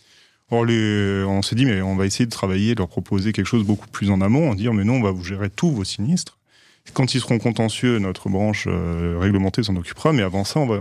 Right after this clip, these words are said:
s'occuper de tous. Et donc là, on a développé une, euh,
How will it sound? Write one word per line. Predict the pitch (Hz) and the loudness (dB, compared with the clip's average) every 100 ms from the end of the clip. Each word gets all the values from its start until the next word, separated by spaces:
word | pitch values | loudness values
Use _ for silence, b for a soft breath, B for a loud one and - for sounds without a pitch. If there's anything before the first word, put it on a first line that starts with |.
| 107 | -4
s'occuper | - 107 - 123 | -6 -8 -4 -2
de | 117 | 0
tous. | 101 104 - - B B B B B B _ | -2 -6 -10 -14 B B B B B B _
Et | 107 | 0
donc | 107 - | 0 2
là, | 147 | 2
on | 123 | 2
a | |
développé | 104 98 101 - 135 | 0 0 -2 0 0
une, | 104 | 2
euh, | 95 92 90 87 87 87 87 | 0 -2 -2 -4 -4 -4 -6